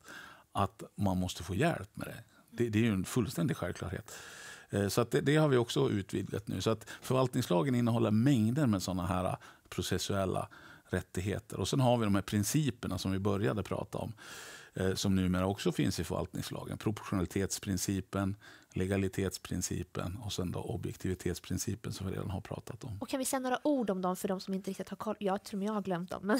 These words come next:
Speaker 2: <laughs> proportionalitetsprincipen.
Speaker 1: Proportionalitet innebär ju då att när man ingriper mot någon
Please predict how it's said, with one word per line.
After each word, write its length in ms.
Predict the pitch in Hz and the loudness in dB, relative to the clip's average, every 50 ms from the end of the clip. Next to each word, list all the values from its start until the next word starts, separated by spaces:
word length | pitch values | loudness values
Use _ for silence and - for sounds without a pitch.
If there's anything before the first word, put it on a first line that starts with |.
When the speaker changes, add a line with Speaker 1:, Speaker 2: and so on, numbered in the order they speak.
| 233 - | 0 -2
Speaker 2:
<laughs> 80 | - | -4
proportionalitetsprincipen. 1080 | - 247 262 233 - 240 240 240 240 - 262 240 233 - - 247 233 226 - 135 127 131 | -2 -2 -2 0 -2 0 0 0 0 2 0 0 0 -2 -4 -2 0 4 4 2 4 4
Speaker 1:
Proportionalitet 1120 | 131 123 254 254 254 135 127 127 127 127 131 123 - - 160 165 165 165 151 - - - - | 4 4 4 4 4 4 4 6 6 6 4 4 4 4 4 6 6 4 2 0 -4 -6 2
innebär 520 | 131 117 117 117 120 110 107 107 101 101 | 4 4 6 6 6 6 4 4 4 4
ju 120 | 98 98 95 | 4 2 2
då 280 | - 170 92 95 123 - - - - - - - - | 0 0 0 -2 -4 -4 -10 -14 -14 -14 -14 -14 -6
att 160 | - - - 104 | -6 -4 0 4
när 120 | 110 107 | 4 6
man 160 | 110 117 131 | 6 6 4
ingriper 800 | 156 147 143 139 131 123 120 113 127 151 165 160 151 - - 98 | 4 6 6 8 8 6 6 6 6 4 4 4 2 2 0 0
mot 220 | 95 92 - - | 0 0 -2 -4
någon 340 | - - - - 55 - | -6 -6 -2 -2 -2 -2